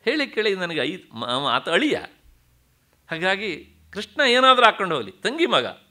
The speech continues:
ಅಂತ ಹೇಳಿ ಆ ರುಕ್ಮವತಿಯನ್ನು ಪ್ರದ್ಯುಮ್ನನೇ ಕೊಟ್ಟು ಮದುವೆ ಮಾಡಿದ. ಮುಂದೆ ಪ್ರದ್ಯುಮ್ನನ ಮಗನೇ ಅನಿರುದ್ಧ, ಅವನು ಹುಟ್ಟಿದ. ಆಗ ಮತ್ಪುನಃ ರುಕ್ಮಿ ವಿಚಾರ ಮಾಡ್ದ,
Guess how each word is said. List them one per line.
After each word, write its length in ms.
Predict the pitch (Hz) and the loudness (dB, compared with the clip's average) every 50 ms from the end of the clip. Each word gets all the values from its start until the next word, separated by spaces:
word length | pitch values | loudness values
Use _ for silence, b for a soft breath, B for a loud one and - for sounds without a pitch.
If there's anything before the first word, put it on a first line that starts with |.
| _ | _
ಅಂತ 260 | 131 143 156 151 - 131 | -10 -10 -10 -6 -8 -4
ಹೇಳಿ 460 | 113 117 127 147 190 240 247 B B B B B B B B B - | 0 0 2 2 2 0 0 B B B B B B B B B -2
ಆ 220 | 117 123 120 117 | 0 2 4 4
ರುಕ್ಮವತಿಯನ್ನು 1200 | 117 135 139 - _ 220 240 240 226 208 160 - 175 165 147 131 131 139 170 214 233 - - - | 2 0 -4 -6 _ 0 2 4 4 2 2 0 0 0 0 0 0 0 2 2 2 0 -4 -4
ಪ್ರದ್ಯುಮ್ನನೇ 640 | - 147 143 135 147 196 220 208 202 196 180 165 156 | -6 -6 -6 -4 -4 -2 -2 0 -2 -2 -2 -2 -4
ಕೊಟ್ಟು 300 | 123 - 131 - - 147 | -4 -6 -8 -6 -6 -6
ಮದುವೆ 200 | 123 107 107 110 | -4 -2 -2 -2
ಮಾಡಿದ. 300 | 107 101 87 78 78 - 78 - _ _ _ _ _ _ _ b b b b b b b b b b b b - | -2 -4 -6 -8 -10 -16 -20 -20 _ _ _ _ _ _ _ b b b b b b b b b b b b -2
ಮುಂದೆ 340 | 160 208 220 196 190 160 | -2 0 2 4 4 4
ಪ್ರದ್ಯುಮ್ನನ 720 | 143 - 147 147 143 143 156 220 226 226 233 226 214 202 185 | 4 2 -2 -2 -2 -2 -2 -2 0 2 2 2 4 4 4
ಮಗನೇ 640 | 160 127 113 127 156 160 156 123 101 101 - - - | 2 2 4 4 4 4 4 2 0 -4 -8 -8 -6
ಅನಿರುದ್ಧ, 500 | 117 143 156 156 151 143 123 113 - - - - _ _ _ _ _ _ _ _ _ - | -2 0 0 0 -2 -4 -6 -10 -12 -14 -14 -14 _ _ _ _ _ _ _ _ _ -8
ಅವನು 200 | - 139 151 123 | -6 -6 -6 -6
ಹುಟ್ಟಿದ. 300 | 107 101 - - 82 73 - - _ _ _ _ _ b b b b b b b b b b - | -8 -10 -12 -14 -14 -14 -18 -20 _ _ _ _ _ b b b b b b b b b b 0
ಆಗ 260 | 160 185 220 247 233 254 | 4 6 6 6 6 4
ಮತ್ಪುನಃ 480 | 247 220 220 220 - - 226 214 208 202 | 4 2 0 -2 -2 -2 0 2 2 2
ರುಕ್ಮಿ 300 | 190 180 156 - 190 190 | 2 0 -4 -6 -6 -4
ವಿಚಾರ 320 | 170 147 - 165 151 143 | -4 0 2 2 2 2
ಮಾಡ್ದ, 420 | 131 117 107 95 90 85 85 85 | 2 0 -2 -4 -4 -8 -10 -12